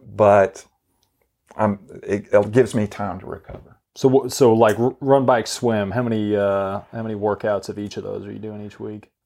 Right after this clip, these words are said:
Speaker 1: Uh, I normally swim about four times a week.
Speaker 2: Okay.
Speaker 1: And, uh, one of 'em will be fairly long, and two will be really high intensity, and one of 'em is just go out and swim a mile.
Speaker 2: Okay.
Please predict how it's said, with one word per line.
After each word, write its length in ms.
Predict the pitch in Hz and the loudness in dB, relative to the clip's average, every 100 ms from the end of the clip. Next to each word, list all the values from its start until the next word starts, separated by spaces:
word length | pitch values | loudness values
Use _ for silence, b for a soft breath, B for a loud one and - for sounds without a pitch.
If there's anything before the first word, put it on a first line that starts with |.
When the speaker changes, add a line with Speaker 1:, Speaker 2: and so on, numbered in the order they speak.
| _ | _
Speaker 1:
Uh, 500 | 147 147 147 139 135 B B B B B B B _ _ _ _ _ _ | 4 6 6 6 2 B B B B B B B _ _ _ _ _ _
I 180 | 127 123 - _ | 0 0 -2 _
normally 460 | - 139 160 156 127 | -4 2 4 4 0
swim 360 | - - 131 127 | -2 -2 0 0
about 320 | 113 107 - | 4 2 2
four 160 | 113 110 | -2 -4
times 360 | 127 120 127 | -6 -10 -10
a 40 | 127 | -10
week. 220 | 143 - | -10 -10
Speaker 2:
Okay. 240 | - 110 107 104 _ _ _ _ | -8 -6 -8 -10 _ _ _ _
Speaker 1:
And, 440 | 110 110 104 101 104 | -2 0 0 0 0
uh, 360 | 101 98 98 98 - - | 0 -2 -4 -8 -16 -12
one 280 | 101 120 123 | 2 4 6
of 120 | 113 | 4
'em 100 | 120 | 2
will 100 | 110 | -2
be 220 | 107 110 - - | -2 -4 -6 -2
fairly 360 | 127 120 113 113 | 4 6 6 2
long, 380 | 107 107 110 | 0 0 -2
and 120 | 101 - | -6 -4
two 160 | 123 | 0
will 60 | 117 | 0
be 200 | 104 113 | 0 -2
really 400 | 101 107 110 107 | 0 4 6 6
high 240 | 104 104 | 4 0
intensity, 600 | 107 104 110 107 104 110 | 0 -2 -4 -4 -4 -2
and 140 | 101 98 | 0 0
one 140 | 104 | 2
of 100 | 98 | 2
'em 100 | 98 | 0
is 80 | 90 | -6
just 480 | - 95 - - - | -4 -4 -6 -18 -2
go 200 | 107 95 | 4 6
out 220 | 98 92 | 6 4
and 140 | 87 87 | 0 -4
swim 280 | - 90 | -2 -2
a 60 | 90 | -2
mile. 280 | 90 - - _ - - | -4 -8 -16 _ -10 -6
Speaker 2:
Okay. 280 | - 90 | 0 -2